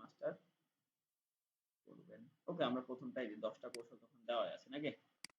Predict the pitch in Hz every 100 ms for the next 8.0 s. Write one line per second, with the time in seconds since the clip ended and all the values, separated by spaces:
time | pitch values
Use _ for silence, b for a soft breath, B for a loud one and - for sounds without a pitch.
0 | _ _ _ _ _ _ _ - - 120
1 | 120 123 143 147 160 156 127 123 117 -
2 | - 123 139 143 180 - - - - -
3 | 117 110 107 - 196 - _ - - _
4 | _ - 123 120 147 - 117 123 110 131
5 | - - - - - - - _ _ _
6 | _ _ _ _ - 220 - - - _
7 | _ 104 98 95 120 135 135 131 120 139